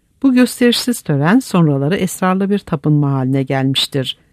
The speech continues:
Büyük bayram beş yılda bir Eylül ayında gelir, dokuz gün sürerdi. O kutsal günlerde bütün işler bırakılır, şarkılar söylenir, oyunlar oynanırdı. Birçok yazar o şenlikleri anlatmıştır ama tapınakta yapılan asıl tören hakkında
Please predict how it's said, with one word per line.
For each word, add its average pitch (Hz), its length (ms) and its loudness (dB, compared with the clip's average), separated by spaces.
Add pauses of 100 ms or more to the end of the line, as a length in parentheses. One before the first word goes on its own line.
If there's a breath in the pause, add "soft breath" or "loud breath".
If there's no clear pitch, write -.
(340)
Büyük 175 240 0
bayram 175 420 2
beş 165 260 -2
yılda 139 280 0
bir 240 180 0
Eylül 147 340 0
ayında 135 340 0
gelir, 139 460 -2
dokuz 180 320 -4
gün 135 160 0
sürerdi. 131 680 -4 (840)
O 240 80 2
kutsal 269 480 0
günlerde 139 520 2
bütün 175 260 0
işler 139 440 -2
bırakılır, 143 480 -4
şarkılar 143 580 -2
söylenir, 135 600 -2
oyunlar 143 400 0
oynanırdı. 131 760 -4 (800)
Birçok 170 400 0
yazar 151 340 0
o 175 140 -6
şenlikleri 151 600 0
anlatmıştır 135 960 -4
ama 214 220 2
tapınakta 226 540 -2
yapılan 208 420 -2
asıl 156 240 -4
tören 139 340 -2
hakkında 139 580 -2